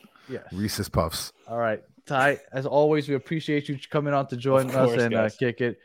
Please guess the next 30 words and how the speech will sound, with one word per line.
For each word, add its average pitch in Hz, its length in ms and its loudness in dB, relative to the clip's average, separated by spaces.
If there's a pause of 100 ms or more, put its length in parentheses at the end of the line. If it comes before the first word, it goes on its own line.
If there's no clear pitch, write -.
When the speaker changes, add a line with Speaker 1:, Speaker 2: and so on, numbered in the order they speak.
(180)
Speaker 1:
We 120 60 -2
appreciate 131 640 0
you, 135 240 2
uh, 123 120 6
talking 127 400 2
some 113 160 -8
Cucho 135 500 -2
and 120 120 -6
defending 120 380 -4
champs 117 340 -4
with 110 100 0
us. 104 220 -2 (360)
And 127 240 2
to 120 60 2
let 135 180 4
everybody 135 320 2
know 135 80 2
where 127 120 2
they 127 120 2
could 123 180 -6
find 120 340 0
you 123 140 0
if 110 100 -6
they 123 80 -2
wanna 113 200 0
hear 117 120 0
about 110 280 -2
the - 60 -18
defending 107 280 -4
champs. 101 400 -12